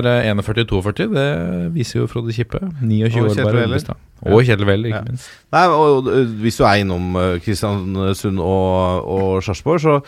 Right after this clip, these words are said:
Speaker 2: eh, synes jeg, jeg synes at du kan nevne Kastrati også. Fordi, eh,
Speaker 1: Men
Speaker 2: han
Speaker 1: er han undervurdert?
Speaker 2: N-, ja, jeg, jeg synes på en måte det, for det, han, han får mye oppmerksomhet for det væremåten, typen han er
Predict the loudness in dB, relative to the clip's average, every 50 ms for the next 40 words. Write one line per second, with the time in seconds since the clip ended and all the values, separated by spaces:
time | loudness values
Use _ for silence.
0 | -12 -20 -20 -20 -20 _ _ -2 0 2 2 2 2 0 -6 -8 -8 -8 -8 -8
1 | -2 0 0 0 0 0 0 0 0 0 -2 -6 -4 -2 -2 -2 -2 -2 -4 -4
2 | -2 -4 -2 -2 -2 -2 0 -2 -2 -2 -2 -2 -4 -2 -4 -6 -4 -2 -4 -4
3 | -2 -2 0 0 0 0 -2 -6 -10 -18 _ _ _ _ _ _ _ -18 -8 -4
4 | -2 0 0 0 0 -2 -4 _ _ -10 -6 -4 -2 -2 0 2 2 4 4 4
5 | 4 4 4 4 4 4 6 6 4 4 2 2 2 0 -2 -2 -2 2 4 4
6 | 6 6 6 4 2 0 -2 -2 0 -2 -2 -2 -4 -8 -4 -2 0 0 0 -2
7 | -4 -6 -4 -2 0 0 0 -2 -2 -4 -4 -6 -4 0 0 0 0 0 -2 -2
8 | -2 0 -2 -2 -4 -4 -6 -6 -6 -2 -2 -2 -2 -2 -4 -4 -6 -6 -4 -4
9 | -6 -4 2 2 4 4 4 4 4 2 2 2 0 0 0 -2 -6 -8 -8 -4
10 | -2 -2 -2 -2 -2 -2 -2 -2 -2 -6 -12 -16 -20 -20 -14 _ 0 4 4 6
11 | 6 4 2 0 -2 -2 -4 -4 -4 -6 -8 -4 -2 -4 -4 -2 -2 -2 0 0
12 | -2 -2